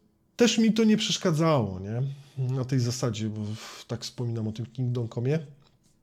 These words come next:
No ale to, co mówisz, e, mnie bardziej ciekawi, co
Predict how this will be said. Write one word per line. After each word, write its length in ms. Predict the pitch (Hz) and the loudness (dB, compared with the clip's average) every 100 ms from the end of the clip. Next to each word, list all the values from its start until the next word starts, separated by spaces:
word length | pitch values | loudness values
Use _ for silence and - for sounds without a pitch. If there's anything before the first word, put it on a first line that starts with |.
| _ _ 123 | _ _ -6
No 300 | 127 127 135 | -2 0 2
ale 200 | 180 214 | 2 2
to, 160 | 220 | -2
co 160 | 196 233 | -4 -2
mówisz, 1120 | 185 156 165 208 208 - - - - - - | 0 2 2 0 0 -4 -8 -10 -12 -14 -12
e, 20 | 170 175 170 180 190 196 | -8 -6 -4 -2 -2 0
mnie 220 | 196 190 | 2 2
bardziej 340 | 175 175 185 | 2 2 2
ciekawi, 500 | 175 170 170 160 180 | 0 -2 -2 -2 -4
co 260 | 170 - 165 | -6 -8 -4